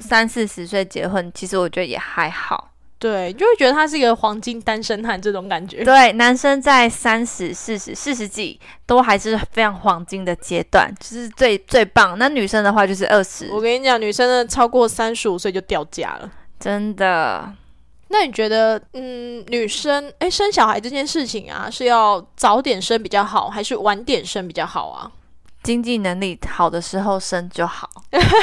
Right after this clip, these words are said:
Speaker 2: <laughs> 诶，你很现实欸。
Speaker 1: <laughs> 不是，我怕我养不起，然后那小孩过得辛苦，我自己也过得辛苦，这样子何必？
Speaker 2: 是没错啦，但你有爱呀，有爱。
Speaker 1: 不行，爱养不活一个小孩子啊。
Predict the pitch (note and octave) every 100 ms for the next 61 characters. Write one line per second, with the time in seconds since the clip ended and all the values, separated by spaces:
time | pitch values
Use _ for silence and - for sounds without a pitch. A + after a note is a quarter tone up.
0 | A4+ - - F4 - A3+ C5 A4+ D4 C#4+
1 | C#4+ G4 C#4 F4 D#4 D#4+ A#3 F#3+ G3 D3+
2 | D#3+ B3 - - - - - - A#3+ A#3
3 | D4 G#3+ C4+ A#3 G#3 E3+ F3 F#3+ - -
4 | - G2 G3 G#3 A3 A3+ F#3+ F#3 F3+ F3
5 | G#3 G3 E3+ F3+ - F#3 F#3 G3+ F3 F3+
6 | F#3 A3 G#3+ F#3 E3+ G3+ F3+ F3 F3+ E3+
7 | - - F#3 G3+ F#3 F3 E3+ F#3 - -
8 | E3+ - _ _ - - _ - G4 D4+
9 | A3 - C4+ A3 G3 F#3+ F#3 - C4+ B3
10 | G#3+ F3+ - G#3+ - C4+ A#3+ A3 A#3+ -
11 | - G#3+ G3 - G3+ A#3 - - A#3+ A#3+
12 | G#3 F#3 F#3 B3 B3 G#3 G3 A#3+ A#3 G3+
13 | F#3+ G3+ F3+ F#3 E3+ F3 - B2 A2+